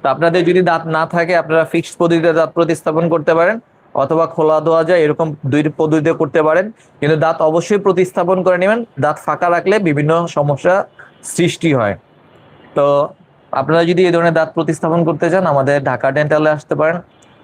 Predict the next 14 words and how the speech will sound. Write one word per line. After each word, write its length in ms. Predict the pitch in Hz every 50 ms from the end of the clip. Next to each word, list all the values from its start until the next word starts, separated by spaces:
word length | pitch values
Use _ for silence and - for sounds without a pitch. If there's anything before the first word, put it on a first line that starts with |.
| - -
আমাদের 280 | 117 123 127 131 147
ঠিকানা 400 | - - 160 143 151 156 180 185
ঢাকা 300 | 170 151 127 123 - 147
ডেন্টাল 340 | 139 139 143 139 135 147 147
সার্জারি, 500 | - - 151 143 135 147 147 156 185 208
জুরাইন 360 | 170 135 143 143 147 147 151
পোস্তগোলা, 540 | 139 156 147 - - 156 151 160 175 208 254 - _ _ _ _ _ _ - -
ঢাকা 240 | 120 120 139 143 135
কটন 260 | - 143 139 147 143
মিল 180 | 151 151 151 147
স্কুলের 240 | - - 156 156 147
অপোজিটে 420 | 147 135 151 151 160 175 196 190
দ্বিতীয় 280 | 160 143 135 135 131 120
তলায়। 300 | 120 113 104 101 95